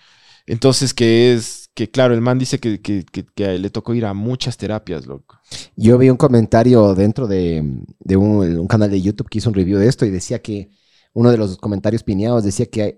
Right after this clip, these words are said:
Speaker 2: hay, hay algunas puertas que es mejor no abrir.
Speaker 1: A ver, aquí, aquí nos dice Leo, tu padre, contexto, amigos, llegué tarde.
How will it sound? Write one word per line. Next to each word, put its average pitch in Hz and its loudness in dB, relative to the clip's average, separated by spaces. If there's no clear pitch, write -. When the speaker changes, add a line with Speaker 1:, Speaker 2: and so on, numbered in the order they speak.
Speaker 2:
hay, 101 4
hay 110 4
algunas 113 0
puertas - -2
que - -8
es 104 -4
mejor 101 -2
no 98 2
abrir. 87 0
Speaker 1:
A - -4
ver, 107 0
aquí, 123 -4
aquí 117 -8
nos 131 -4
dice 120 -4
Leo, 123 -4
tu 113 -12
padre, 117 -4
contexto, 117 -8
amigos, 120 -4
llegué 113 -4
tarde. 117 -4